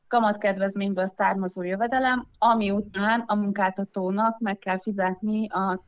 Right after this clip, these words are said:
tizenöt és tizenhá-, tizenöt százalék személyi jövedelemadót és a tizenhárom szociális, ö, százalék szociális hozzájárulási adót.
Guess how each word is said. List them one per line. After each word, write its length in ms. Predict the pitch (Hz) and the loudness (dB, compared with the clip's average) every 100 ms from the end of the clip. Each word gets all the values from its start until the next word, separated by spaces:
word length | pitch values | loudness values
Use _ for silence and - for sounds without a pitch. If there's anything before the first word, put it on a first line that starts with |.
| - | -6
tizenöt 420 | 220 190 190 196 | -4 -2 -2 -4
és 180 | 190 - | -8 -6
tizenhá-, 520 | 208 190 185 190 190 | -6 -2 -2 -2 -6
tizenöt 340 | - 220 202 202 | -6 -2 -2 -2
százalék 400 | 202 196 175 180 | -4 -2 -4 -4
személyi 320 | 247 240 226 | -4 -2 0
jövedelemadót 800 | 208 202 196 190 190 185 185 185 | 0 0 0 0 0 -2 -4 -6
és 140 | - | -10
a 60 | 190 | -6
tizenhárom 680 | 214 196 175 196 185 180 | -6 -2 -2 0 0 -2
szociális, 560 | 185 190 - 185 175 - - - | -6 -8 -6 -4 -4 -8 -16 -18
ö, 260 | - - - 202 | -14 -12 -14 -10
százalék 420 | - 196 196 185 | -2 0 0 -4
szociális 480 | - - 202 190 180 | -6 -10 -4 -4 -4
hozzájárulási 800 | 190 190 185 185 185 180 185 - | -6 -8 -6 -6 -2 -4 -4 -6
adót. 340 | 185 233 254 | -4 -2 -4